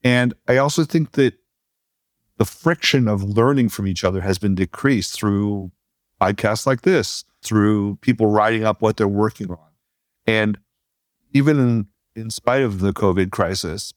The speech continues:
people are still talking to each other via virtual conversations like you and I are having. And the ability to send things to someone electronically in ten seconds or less is speeding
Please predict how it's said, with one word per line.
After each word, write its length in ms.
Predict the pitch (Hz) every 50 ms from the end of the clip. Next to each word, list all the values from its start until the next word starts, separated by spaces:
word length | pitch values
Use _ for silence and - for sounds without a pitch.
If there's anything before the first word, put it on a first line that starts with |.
| _
people 280 | - 120 104 98 117 113
are 120 | 110 107
still 300 | 101 - - - 117 107
talking 400 | 101 - - 113 113 110 - 113
to 60 | 107 98
each 100 | 92 -
other 320 | 104 95 95 95 95 98 - _ _ -
via 340 | - 107 104 104 104 95 85 - _ _ _
virtual 340 | - 107 104 - - 107 101
conversations 580 | - 110 104 98 101 95 104 95 - 98 92
like 100 | 98 95 -
you 80 | _ _
and 100 | _ -
I 60 | 98 107
are 140 | 113 110
having. 320 | 95 80 69 - 50 50 - _ _ _ -
And 340 | 110 107 104 104 104 - - _
the 120 | - 110 110
ability 320 | 104 98 120 123 120 120
to 200 | 113 - - 110
send 460 | - - - - 123 117 127 139 123
things 220 | - 110 104 98 -
to 120 | - 107
someone 400 | - - 120 107 107 104 101 101
electronically 1000 | 101 101 101 - - - 120 113 113 107 - - 107 104 101 101 101 104 101 -
in 340 | - 113 107 101 101 101 101 98 _ _ _ _ _ _ _ _ _ -
ten 120 | - 113 -
seconds 340 | - 220 - 107 107 95 104
or 80 | 101
less 340 | 95 104 113 110 104 98 -
is 180 | - 101 92 - _
speeding 840 | _ _ - - - - - 117 123 127 123 127 123 120 113 110